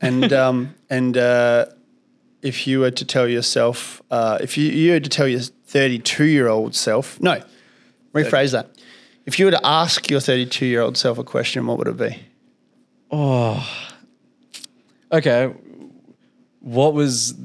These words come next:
Speaker 2: what was the biggest, I think I would ask them, like, "What's the biggest source of happiness in, in your twenties? What is the thing that really mattered in your twenties?" Like, I'd ask myself that, "Jack, what mattered the most?" And then I would go for that. That's what I'd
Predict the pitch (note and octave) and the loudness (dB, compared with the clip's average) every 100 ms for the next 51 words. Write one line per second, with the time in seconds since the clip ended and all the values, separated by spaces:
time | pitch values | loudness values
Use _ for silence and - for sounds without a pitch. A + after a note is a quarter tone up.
0 | A#2+ - B2+ C3+ C#3 B2+ - - C3 A#2+ | -18 -16 -4 -2 0 -2 -4 -8 -8 -8
1 | G#2 - A#2+ A2+ A2 - - A#2+ C3 D3 | -8 -6 -4 -2 -2 -4 -4 -4 0 0
2 | C#3 A2+ - A#2+ G#2+ A#2 - A2+ A2 A2 | 2 0 -2 -6 -4 -6 -6 -6 -6 -4
3 | - G#2+ G#2+ A2 - F#2 G2 A2 - A2+ | -4 -4 -8 -10 -10 -10 -8 -12 -10 -12
4 | A2 A2 G#2+ - - - A2+ A2 A#2 A2+ | -8 -8 -8 -10 -12 -8 -6 -6 -6 -6
5 | G#2+ G#2 G#2 A2+ G#2+ G#2+ G#2 F2 - - | -8 -10 -8 -4 -4 -4 -6 -6 -10 -14
6 | - A2 G#2 - - - - - - A2+ | -10 -8 -8 -10 -12 -10 -8 -6 -4 0
7 | A#2 - A2 - - - - - B2 A2 | 0 -2 -8 -10 -10 -16 -16 -10 -4 -4
8 | - A2+ A2 G2+ G2+ G2+ G#2+ - - - | -2 -4 -2 -4 -6 -10 -12 -12 -12 -8
9 | A#2+ A2+ G#2 G#2 - - - - - _ | -4 -2 -4 -6 -10 -12 -12 -16 -16 _
10 | _ _ _ _ _ _ _ - - G2+ | _ _ _ _ _ _ _ -14 -10 -8